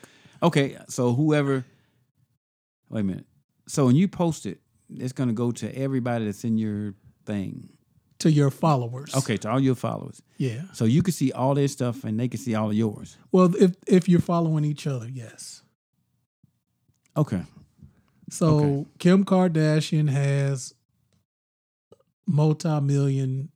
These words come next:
Speaker 2: Instagram followers.
Speaker 1: Mm-hmm.
Speaker 2: She probably don't even follow a hundred people.
Speaker 1: Okay. I got
Speaker 2: Okay.
Speaker 1: you. But she
Speaker 2: So
Speaker 1: lets
Speaker 2: her
Speaker 1: ah.
Speaker 2: Instagram feed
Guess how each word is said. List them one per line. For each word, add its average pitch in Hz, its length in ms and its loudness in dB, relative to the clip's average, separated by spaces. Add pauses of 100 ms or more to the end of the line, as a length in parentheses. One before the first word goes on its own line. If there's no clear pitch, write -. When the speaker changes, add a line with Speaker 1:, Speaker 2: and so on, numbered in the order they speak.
(120)
Speaker 2:
Instagram 135 560 -4
followers. 143 680 -14 (160)
Speaker 1:
Mm-hmm. 120 280 -4 (360)
Speaker 2:
She 175 240 2
probably 170 440 4
don't 151 200 4
even 143 140 4
follow 143 320 2
a 123 60 -2
hundred 131 260 -2
people. - 400 -12 (1700)
Speaker 1:
Okay. 98 400 -10 (520)
I 101 100 -14
got 98 200 -8
Speaker 2:
Okay. 135 460 0
Speaker 1:
you. - 40 -20
But 107 100 -12
she - 140 -6
Speaker 2:
So 156 100 6
Speaker 1:
lets 120 140 4
Speaker 2:
her 233 220 6
Speaker 1:
ah. 127 80 0
Speaker 2:
Instagram 156 760 4
feed 147 580 -4